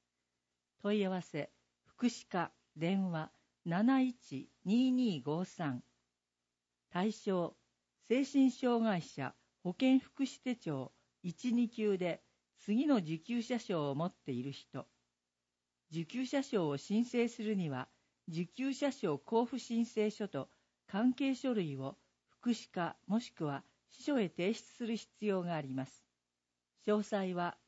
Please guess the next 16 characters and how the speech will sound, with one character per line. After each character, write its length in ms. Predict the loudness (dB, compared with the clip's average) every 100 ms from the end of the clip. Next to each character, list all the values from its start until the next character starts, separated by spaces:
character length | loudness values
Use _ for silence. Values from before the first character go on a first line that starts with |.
| -4
窓 280 | -2 2 2
口、 420 | 0 -4 -12 -14 _ _ _
市 200 | -8 -8 -8
ホ 260 | -6 -2
ー 20 | 0
ム 160 | 0
ペ 220 | 0 0
ー 20 | 0
ジ 160 | 0
を 180 | -2 -4 _
確 280 | -10 -4 -2
認 200 | -2 -4
く 120 | -6
だ 100 | -10
さ 180 | -12
い。 100 | -16